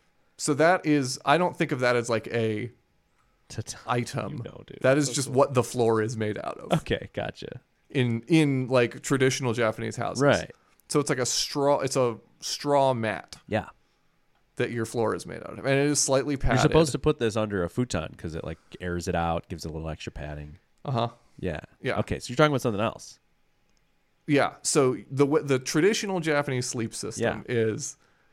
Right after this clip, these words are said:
Speaker 1: you've got your tatami room, right?
Speaker 2: Mm-hmm.
Speaker 1: And then you've got, uh, sort of your underpad,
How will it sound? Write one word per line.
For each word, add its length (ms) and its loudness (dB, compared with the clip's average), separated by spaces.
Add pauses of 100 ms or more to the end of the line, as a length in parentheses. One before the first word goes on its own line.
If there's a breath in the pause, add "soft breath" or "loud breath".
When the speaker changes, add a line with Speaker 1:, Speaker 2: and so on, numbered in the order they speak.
(100)
Speaker 1:
you've 140 -6
got 120 2
your 100 -2
tatami 440 0
room, 480 0 (560)
right? 280 0
Speaker 2:
Mm-hmm. 120 -8 (640 soft breath)
Speaker 1:
And 180 -2
then 320 0
you've 260 -4
got, 480 0
uh, 500 0 (580 soft breath)
sort 180 -4
of 120 -2
your 140 -2 (100)
underpad, 880 -2